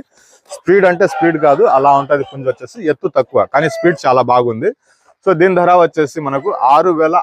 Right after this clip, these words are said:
ఐదు వందలుగా బేరం అనేది చెప్పున్నారండి. బేరాలు చేసే అవకాశాలు అయితే ఉంటాయి. So ఈ పుంజు విషయానికి వచ్చేటప్పటికి మాత్రం వందల్లోనే బేరం, ఎక్కువ బేరం లేదు. So సిక్స్ థౌజండ్ ఫైవ్ హండ్రెడ్ అనేది ఆస్కింగ్ ప్రైస్. కాకి నెమలి కిందకు వస్తది, ఇరవై మూడు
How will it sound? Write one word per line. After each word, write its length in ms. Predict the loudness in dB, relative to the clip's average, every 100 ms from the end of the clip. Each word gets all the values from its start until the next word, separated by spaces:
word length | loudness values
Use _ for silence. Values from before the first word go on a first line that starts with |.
| -2
ఐదు 100 | -6 -6
వందలుగా 360 | -6 -4 -4 -4 -2
బేరం 280 | 0 0 -4
అనేది 200 | -12 -14 -14
చెప్పున్నారండి. 500 | -14 -8 -10 -10 _
బేరాలు 260 | -2 0 -2
చేసే 140 | -4 -2
అవకాశాలు 360 | -2 -2 -4 -4
అయితే 140 | -6 -6 -8
ఉంటాయి. 260 | -6 -6 -6 -12 -12 -12 -2
So 40 | 0 2
ఈ 40 | 2 0
పుంజు 220 | 2 4 2
విషయానికి 300 | 2 -2 -2
వచ్చేటప్పటికి 480 | -4 -10 -12 -8 -4
మాత్రం 220 | -4 -4 -8
వందల్లోనే 480 | -6 -2 0 -2 -4 -2
బేరం, 200 | -2 -2 -10
ఎక్కువ 160 | -6 -2
బేరం 200 | -2 -2 -6
లేదు. 220 | -2 -2 -4 _ _ _ _ -2
So 80 | 2 4 2 0 -8 _ _ -20 -8
సిక్స్ 220 | -8 -4
థౌజండ్ 280 | 0 0 0
ఫైవ్ 140 | -2 -2
హండ్రెడ్ 280 | -2 -2 -2
అనేది 180 | -2 0 0
ఆస్కింగ్ 300 | -2 -6 -4
ప్రైస్. 180 | -4 -2
కాకి 180 | -4 -2 -6
నెమలి 220 | -6 -6
కిందకు 220 | -2 -2
వస్తది, 220 | -2 -4 -2
ఇరవై 140 | 0 -2
మూడు 120 | -2